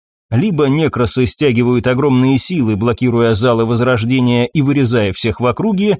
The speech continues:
либо вообще не суются без крайней необходимости. Против сильного рейда потребуются десятки, а то и сотни некросов, или поддержка лордов. Так что стучаться во все комнаты по пути я не стал, но не слишком удивился, когда мне встретился игрок.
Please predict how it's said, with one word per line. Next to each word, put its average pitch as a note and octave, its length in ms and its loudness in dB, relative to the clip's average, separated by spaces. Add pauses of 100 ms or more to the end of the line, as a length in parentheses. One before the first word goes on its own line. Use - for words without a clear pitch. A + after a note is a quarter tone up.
(360)
либо E3+ 300 0
вообще B2+ 480 0
не F#3 140 -2
суются A#2+ 460 -2
без G#2+ 180 0
крайней A#2 340 0
необходимости. B2+ 840 -2 (380)
Против D3 420 0
сильного D3+ 520 0
рейда D3 340 2
потребуются C3 680 0
десятки, B2 600 0
а G#2 100 0
то C3 140 -2
и B2 120 2
сотни A#2+ 400 -2
некросов, B2+ 720 -2 (300)
или A#3 200 -4
поддержка C#3 680 -2
лордов. A2 640 0 (420)
Так F#3+ 180 -2
что F3+ 220 -2
стучаться C3+ 560 -2
во A#2+ 140 0
все C#3 200 -2
комнаты B2+ 460 0
по C3 120 -2
пути C3 320 -2
я G#2 180 -2
не A#2+ 120 0
стал, G#3 380 0 (300)
но D#3 180 2
не G#3+ 100 2
слишком F#3+ 440 -2
удивился, D#3+ 520 0
когда D3 300 0
мне C3+ 180 0
встретился B2 580 0
игрок. F#3 340 -2